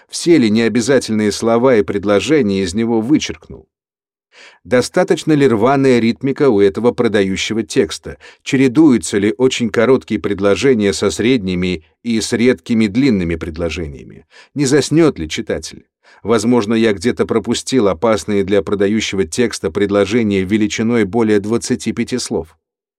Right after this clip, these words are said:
Продаю я товар или концепцию? Продавать нужно именно концепцию. Продаю я шланг для полива и мойки или чистую машину,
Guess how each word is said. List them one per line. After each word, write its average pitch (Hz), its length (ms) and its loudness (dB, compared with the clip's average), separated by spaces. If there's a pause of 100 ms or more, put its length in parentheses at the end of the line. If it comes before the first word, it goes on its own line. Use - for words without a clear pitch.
(100)
Продаю 143 400 2
я 123 160 4
товар 127 400 0
или 131 240 -2
концепцию? 127 840 -4 (260)
Продавать 98 460 -2
нужно 110 280 -2
именно 113 460 -2
концепцию. - 800 -4 (520)
Продаю 147 420 2
я 139 160 4
шланг 123 480 0
для 107 140 0
полива 113 440 0
и 107 120 2
мойки 147 360 2
или 139 300 -2
чистую 127 480 -2
машину, 117 580 -4